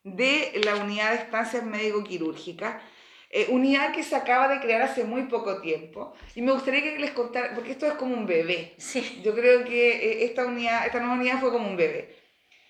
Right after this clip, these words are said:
Speaker 1: Y me gustaría pedirte si nos puedes contar respecto a cómo surge este, este, eh, esta unidad, eh, cuáles son sus principales funciones, eh, por qué de-, debería hacerle sentido, ¿no es cierto?, a nuestro,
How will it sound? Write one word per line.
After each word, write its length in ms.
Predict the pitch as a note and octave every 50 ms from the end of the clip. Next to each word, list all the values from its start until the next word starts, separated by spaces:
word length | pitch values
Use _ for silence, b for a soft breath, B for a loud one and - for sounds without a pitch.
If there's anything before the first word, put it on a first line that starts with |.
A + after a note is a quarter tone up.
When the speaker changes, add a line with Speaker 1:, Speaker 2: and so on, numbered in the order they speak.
| b b b
Speaker 1:
Y 80 | A3
me 100 | A#3 B3
gustaría 480 | B3 B3 A#3+ - B3+ A#3+ C4+ C#4 C#4+ C#4+
pedirte 680 | C#4 B3+ A#3+ B3 B3+ C4 C4 - C4+ C#4 C#4 - - - - _ _ _ _ _
si 140 | - B3+ A#3+
nos 120 | A#3+ A3+
puedes 320 | A#3 A#3+ C4 C#4 C#4 C4+
contar 880 | - - A#3+ A3+ G#3 G3+ - - - A#3 A#3 B3+ - - - - - -
respecto 560 | - F#3+ F#3+ G#3 G#3 - - - G#3+ A3 - F#3+
a 100 | - -
cómo 280 | G#3 G#3+ G#3 F#3+ E3
surge 640 | - - - - - C4 C#4 C#4 C4 A3+ - - G#3+
este, 420 | G#3 G#3 - - F#3+ F#3+ F3 - G3
este, 500 | F#3+ F#3 - - F3+ F3+ F3 - - F3+
eh, 500 | F3+ E3 D#3+ D#3+ E3 - - - b b b b b b b b b b
esta 300 | - G3+ G3+ - G3+ G3+
unidad, 800 | F#3+ G3 F#3+ F3+ F3 E3+ F3 F3 F#3 G#3 A3 - - - - _ _ -
eh, 320 | - F3 F3+ F3 E3+ E3+ -
cuáles 240 | A3 A3 A3+ A#3+
son 160 | A#3+ B3+ A#3+ A3+
sus 140 | - G3+
principales 460 | - G#3+ G3+ F3 G#3 F#3+ F#3+ F#3+ F#3+ F#3+
funciones, 1080 | - E3+ E3 D#3+ D#3+ - - - G#3+ A#3+ B3+ C4 C4 B3+ A#3+ A#3 A3 A3 G#3+ - B B B B B B B B B
eh, 140 | - F3 E3+
por 180 | F3 G#3+ G#3
qué 100 | A#3 C4+
de-, 220 | C4 D4+ C#4+ - A3
debería 380 | G#3+ A#3 A3+ A3 A3 A3+ B3
hacerle 360 | B3+ B3+ - C4+ B3+ C4 C4
sentido, 760 | B3+ - - A3+ F#3+ F3 F3 - - A3+ A#3 B3+ C4+ E4 F4 F4
¿no 100 | D#4 C4+
es 60 | -
cierto?, 380 | - C4+ B3+ B3 - B3+ C4
a 120 | A#3 A3+ A#3
nuestro, 720 | A3+ A3 A3 G#3+ - - G#3 G#3 G#3 G3+ G3 G3 G3 B